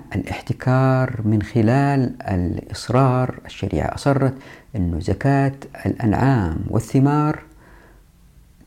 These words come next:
تكون أعيان وليست أثمان، يعني زكاة البقر بقر، زكاة ال-، الإبل إبل، زكاة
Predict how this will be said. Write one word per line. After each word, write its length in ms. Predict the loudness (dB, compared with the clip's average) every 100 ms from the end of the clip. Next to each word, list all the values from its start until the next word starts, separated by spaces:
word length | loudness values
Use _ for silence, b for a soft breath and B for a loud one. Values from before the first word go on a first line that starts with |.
| -6
تكون 640 | -4 4 6 8 6 4 -4 -12
أعيان 800 | -12 -8 -2 0 4 6 4 2
وليست 460 | 2 6 6 4 -4
أثمان، 460 | -2 0 2 0
يعني 260 | -2 -4 -4
زكاة 320 | -4 -2 -2 -2
البقر 400 | 0 0 0 -2
بقر، 320 | 0 -2 -4 -6
زكاة 360 | -8 -6 -6 -6 -8
ال-، 300 | -8 -10 -10 -10 -12 -16 b _ _ -6
الإبل 420 | 4 8 8 8
إبل، 300 | 6 6 4
زكاة 380 | 2 0 -2